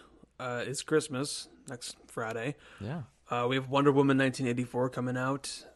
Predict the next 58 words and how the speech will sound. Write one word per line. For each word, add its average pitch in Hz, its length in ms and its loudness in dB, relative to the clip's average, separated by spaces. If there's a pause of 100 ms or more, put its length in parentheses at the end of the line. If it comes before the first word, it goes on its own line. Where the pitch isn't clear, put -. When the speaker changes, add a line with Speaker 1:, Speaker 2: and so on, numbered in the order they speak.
(160)
Speaker 1:
Uh, 117 240 -6
we 120 100 -8
have 123 260 -8
Disney 123 360 -4
Pixar's 127 640 -4
Soul. - 400 2
Speaker 2:
It's 147 80 6
gonna 147 100 2
be 135 120 4
a 127 60 8
legit 107 500 4
Speaker 1:
That's 101 100 -2
coming 104 140 2
out 107 40 2
Speaker 2:
mainstream 123 220 2
Speaker 1:
on 101 80 0
Speaker 2:
boy 98 240 6
Speaker 1:
Disney 92 160 2
Plus 117 320 -2
as 120 120 -10
well. 120 300 0
Speaker 2:
The 143 60 2
very 151 260 6
first 135 320 2
mainstream 113 300 -2
boy 107 120 6
episode 107 300 2
that's 107 160 -4
Speaker 1:
Um, 107 60 -6
Speaker 2:
legit. - 360 -8
<laughs> - 40 -20 (1500)
Speaker 1:
Kind 143 300 2
of, 131 200 4
yeah. 151 140 10
Speaker 2:
Yeah. 123 160 6
Speaker 1:
These 127 100 0
are 123 40 -4
movies 127 360 0
that 117 140 -4
we 117 300 -4
should 131 280 -4
have 131 100 0
seen 127 240 0
in 113 100 2
the 107 100 0
theaters, 123 440 0
but 92 220 -2 (320)
get 104 140 -6
to 107 100 -4
watch 110 440 -2 (120)
at 107 140 -2
home 120 220 0
in 117 80 0
Speaker 2:
Wow. - 60 -4
Speaker 1:
four 107 220 -2
K. 123 160 -4
Speaker 2:
It's 113 80 0
amazing. 87 440 -4